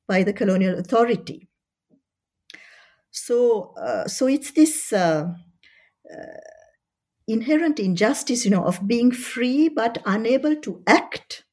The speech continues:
as a, as a free man, uh, that, uh, you know, tr-, triggers his, uh, long battle. It lasts about two and a half years. So,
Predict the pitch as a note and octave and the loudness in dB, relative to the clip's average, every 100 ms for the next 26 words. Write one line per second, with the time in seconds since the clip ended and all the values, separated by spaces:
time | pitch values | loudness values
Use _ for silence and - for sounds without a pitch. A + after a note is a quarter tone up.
0 | _ _ F#3 F3+ F3 D#3 D3 - E3+ F3+ | _ _ -2 0 2 2 0 -2 -2 -2
1 | - F#3+ D#3 D3 C3+ - G3 - - - | -2 2 2 2 -2 -4 -8 -10 -20 -20
2 | - - - F#3 F3 E3 - G#3+ A#3+ - | -20 -12 -4 0 0 -2 -2 0 0 -4
3 | C4+ F#3+ F3 F3 F#3+ - - F#3+ A3 - | -2 0 0 0 -6 -18 -6 -4 -2 -4
4 | - - A3+ F#3+ G#3 A#3+ - G3 G3 - | -8 -6 -4 0 0 -2 -2 -2 -2 -4
5 | - A2+ - - - E3+ E3+ F3+ G#3+ G3+ | -10 -10 -12 -18 -16 -4 0 0 0 0
6 | E3 E3+ E3+ - _ _ _ _ F#3 F3 | 0 0 -2 -8 _ _ _ _ -12 -4
7 | F3+ F#3+ - G3+ G3+ - G3+ G3 G3 G3 | 0 0 0 -2 -2 -2 -2 0 0 -2
8 | G3 G#3+ G3+ G2 B2 - _ _ _ _ | 0 2 2 0 -6 -12 _ _ _ _
9 | _ _ _ - - C4 B3+ A3+ - | _ _ _ -10 -4 0 0 0 -4